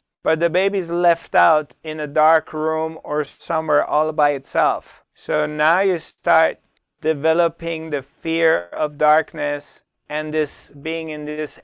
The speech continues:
empty space of being all by yourself, and mom or dad is not there to tending to you. That's why when you're left out, you're the last kid in school. Everyone's gone and you're left out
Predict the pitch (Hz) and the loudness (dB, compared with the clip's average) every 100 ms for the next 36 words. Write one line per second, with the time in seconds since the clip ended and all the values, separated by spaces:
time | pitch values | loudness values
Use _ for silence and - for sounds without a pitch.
0 | - 156 156 156 - 160 - - 156 151 | -8 -6 -6 -8 -12 -12 -12 -6 -4 -2
1 | 156 143 - 143 139 143 151 151 156 156 | -4 -10 -14 -12 -8 -6 -6 -6 -2 0
2 | 156 151 147 - 147 143 143 - - 147 | 2 2 0 -2 2 2 2 -2 -10 -10
3 | 147 151 151 151 151 143 135 143 147 147 | -6 -4 0 0 -2 -4 -4 -4 0 2
4 | 147 135 139 143 143 135 143 143 - 135 | 2 -4 -4 -4 -2 -2 -2 -2 -10 -16
5 | 165 156 156 143 151 143 135 - _ _ | -10 -8 -8 -10 -12 -12 -12 -14 _ _
6 | _ - 151 185 208 - 175 170 175 165 | _ 0 4 4 0 0 4 4 4 0
7 | 156 165 165 160 156 165 170 - 185 170 | -4 -4 -2 0 2 4 4 2 2 6
8 | 160 139 - 165 156 156 151 156 160 190 | 6 4 -2 -6 -4 -2 -2 4 4 4
9 | 196 - - 185 185 185 180 - 151 - | 0 -10 -6 -6 -4 -6 -6 -10 -12 -12
10 | - 170 156 139 - 151 170 190 196 185 | -4 -2 -2 -4 -4 -2 0 0 -2 -4
11 | 165 165 165 170 170 - 151 156 156 151 | -2 0 2 0 -6 -10 -8 -4 -2 2
12 | 156 - 180 165 160 156 - | 2 2 2 4 4 0 -4